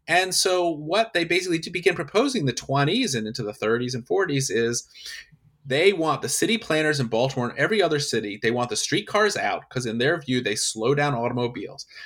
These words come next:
They want one-way streets that will speed up traffic. They want boulevards. They want highways, right? They want parking for cars in the downtowns, right? And when you begin layering all these things on, they basically,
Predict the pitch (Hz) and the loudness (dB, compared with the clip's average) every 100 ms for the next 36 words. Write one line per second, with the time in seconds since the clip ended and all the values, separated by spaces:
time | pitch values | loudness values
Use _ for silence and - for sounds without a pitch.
0 | - - 147 160 139 151 160 151 147 - | -10 0 2 2 2 0 2 0 2 0
1 | 170 139 - - 101 107 - 120 117 104 | 0 -4 -6 -8 -6 -4 -4 -2 -4 -4
2 | - 107 98 - - - - - 135 147 | -6 -8 -8 -14 -18 -20 -20 -6 -2 2
3 | 156 143 139 160 147 123 87 80 - 139 | 0 0 0 2 2 0 -4 -4 0 2
4 | 147 135 - 131 147 165 127 76 65 69 | 2 0 -4 -2 0 2 0 -4 -8 -8
5 | - - 110 135 143 - - 143 139 143 | -8 -2 2 2 0 -6 4 4 4 2
6 | 147 143 - 160 180 - 165 143 165 - | 0 -2 0 4 4 2 -4 -2 -6 -2
7 | 170 160 127 113 117 113 110 120 127 135 | 2 2 0 -6 -6 -4 -2 -2 -2 -4
8 | 127 123 101 - - - - 107 135 - | -4 -4 -6 -12 -16 -16 -10 -6 -6 -8
9 | - - 180 214 233 226 233 208 180 208 | -16 -8 2 2 2 2 2 2 0 0
10 | 247 220 185 165 156 151 143 160 143 202 | 2 2 0 0 0 -2 -2 0 0 2
11 | 254 151 143 131 170 180 170 135 127 127 | 2 2 0 0 -2 0 -2 0 0 0
12 | 123 | -2